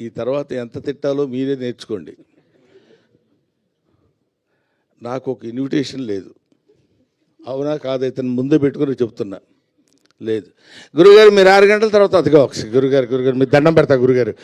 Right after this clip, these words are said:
ప్లీజ్, ప్లీజ్, నేను పెట్టండి, మీరు ఆశీర్వదించండి. నేను అదిగో ఆరు గంటల,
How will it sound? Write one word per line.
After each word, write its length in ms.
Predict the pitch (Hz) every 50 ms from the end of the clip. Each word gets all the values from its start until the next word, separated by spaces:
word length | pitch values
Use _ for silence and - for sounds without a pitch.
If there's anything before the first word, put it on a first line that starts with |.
| - - - _ -
ప్లీజ్, 420 | 196 214 202 170 - - - - -
ప్లీజ్, 360 | 190 202 180 - - - _ 139
నేను 280 | 156 175 180 170 160
పెట్టండి, 300 | 147 175 175 190 202 180
మీరు 160 | 165 175 175
ఆశీర్వదించండి. 640 | 170 190 190 175 196 202 190 170 151 165 143 135 113 - - - 147 139
నేను 200 | 160 180 196 196
అదిగో 180 | 196 185 196 202
ఆరు 260 | 196 170 180 196 196
గంటల, 180 | 190 196 185